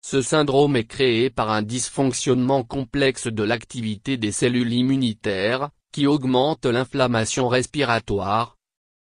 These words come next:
et entraîne l'assemblage de liquide dans les follicules d'air et les voies respiratoires.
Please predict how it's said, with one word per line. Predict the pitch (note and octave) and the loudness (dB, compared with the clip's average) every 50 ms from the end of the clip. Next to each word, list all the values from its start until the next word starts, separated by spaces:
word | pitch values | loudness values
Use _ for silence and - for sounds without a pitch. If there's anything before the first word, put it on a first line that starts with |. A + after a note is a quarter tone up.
| _ _ _ _ - | _ _ _ _ -2
et | C#3 C#3 D3 | 0 2 2
entraîne | C#3+ C#3+ C#3 - - D#3+ D#3 D#3 D3 C#3 | 2 2 0 -2 -2 0 2 2 2 4
l'assemblage | C3 B2 A2+ - - - D3 C#3+ C3 C3+ C#3 C3+ C3 B2 | 2 2 2 0 0 0 0 0 2 2 2 4 2 2
de | A2 A2 | 0 -2
liquide | G#2 G#2+ B2 C3 B2 - D#3+ F3+ F3+ D3 | -2 -2 -4 -6 -8 -6 -4 -4 -2 0
dans | B2+ A2+ A2 G#2+ | 0 0 0 0
les | G#2+ G#2 G2+ G2+ | 0 0 -2 -4
follicules | - - D3 D3 C#3 C3+ C3+ A#2 - D3 D3 C#3 B2+ | -4 -2 0 0 0 0 -2 -4 -6 -6 -6 -4 0
d'air | A2+ B2 B2+ A#2+ | 2 2 2 2
et | B2+ B2 | 2 0
les | A2 G#2+ G#2+ | 0 0 0
voies | G2+ G#2+ A#2 A#2+ B2 A#2 | 0 0 2 2 2 2
respiratoires. | A2+ B2 B2 - - - C#3+ B2 A#2+ A#2+ A#2 - A#2 G#2+ G2 E2+ D#2+ D#2 C#2 - | 2 0 0 0 -2 -2 -2 0 0 0 -2 -2 -4 -4 -4 -4 -6 -10 -14 -16